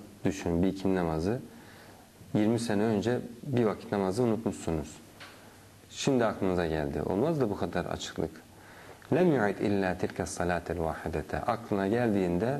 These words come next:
sadece o bir, bir, bir vakti kılacak yani.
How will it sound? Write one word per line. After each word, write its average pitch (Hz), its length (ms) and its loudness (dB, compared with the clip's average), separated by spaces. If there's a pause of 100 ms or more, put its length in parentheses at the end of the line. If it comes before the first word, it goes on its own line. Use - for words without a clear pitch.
sadece 107 520 0
o 123 300 4 (1200)
bir, 135 100 4
bir, 117 640 2
bir 127 60 6
vakti 107 340 0
kılacak 80 440 -2 (140)
yani. 71 200 -6